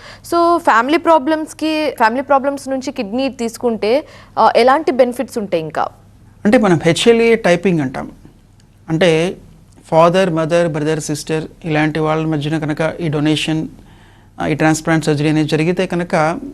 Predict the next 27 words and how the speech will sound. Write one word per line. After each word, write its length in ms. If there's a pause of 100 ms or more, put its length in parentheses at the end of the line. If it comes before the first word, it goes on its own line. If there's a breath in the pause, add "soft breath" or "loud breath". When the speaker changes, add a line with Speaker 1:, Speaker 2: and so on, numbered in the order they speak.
(160)
Speaker 2:
యూజువల్‌గా 300
సగం 360
జీన్స్ 360
అనేది 260
మ్యాచ్ 340
అయ్యే 400 (460)
అవకాశం 540
ఉంటుంది. 400 (1160 soft breath)
So 80
దీనివల్ల 500
ఏంటంటే 720 (320)
రిజెక్షన్ 500
వచ్చే 260 (100)
ఛాన్సెస్ 440 (640)
తగ్గుతాయి. 400 (160)
ఎందుకంటే 400
హెచ్ఎల్ఏ 720
మిస్ 340
మ్యాచ్ 300
వల్ల 120
యూజువల్‌గా 260
రిజెక్షన్స్ 500
అనేది 260
వస్తూ 300
ఉంటుంది. 280
రిజెక్షన్ 380
అంటే 440